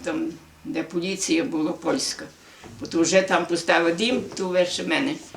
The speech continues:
поверховий. А сам жив в Перемишлі, Готліб. І то на ньому то жила поліція і почта була ту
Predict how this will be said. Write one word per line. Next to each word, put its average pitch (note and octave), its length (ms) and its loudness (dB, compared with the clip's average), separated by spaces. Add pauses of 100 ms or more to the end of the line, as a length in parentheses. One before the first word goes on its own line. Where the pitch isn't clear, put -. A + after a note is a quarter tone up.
(600)
поверховий. E3 680 4 (320)
А D#3+ 100 -8
сам F3+ 280 4
жив F3+ 160 4
в - 80 -2
Перемишлі, F#3 680 2 (200)
Готліб. G3+ 580 0 (1000)
І E3+ 120 0
то F3+ 140 -2
на F3 140 2
ньому F#3+ 280 2
то F3+ 380 4
жила F3+ 280 4
поліція G#3+ 680 2
і F#3+ 140 -2
почта G3 540 2
була C3 300 -4
ту - 180 -10